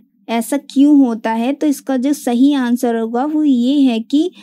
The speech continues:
ऐसा इसलिए होता है क्योंकि the charge on a metal spoon discharges through our body to the ground as both the conduct-,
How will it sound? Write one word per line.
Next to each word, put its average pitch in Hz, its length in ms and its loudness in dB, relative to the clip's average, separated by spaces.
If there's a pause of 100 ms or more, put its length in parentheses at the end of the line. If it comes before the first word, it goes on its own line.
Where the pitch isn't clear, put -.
(400)
ऐसा 262 200 -2
इसलिए 269 420 4
होता 240 300 0
है 233 180 0
क्योंकि 277 260 0
the 240 160 -2
charge 240 380 -2
on 277 140 4
a 285 120 4
metal 240 420 0
spoon 277 260 2
discharges 233 680 -2
through 269 300 0
our 262 140 0 (140)
body 220 360 0
to 269 140 0
the 262 120 -2 (140)
ground 226 400 0
as 247 220 -2
both 233 360 -2
the 294 120 -2
conduct-, 220 440 -4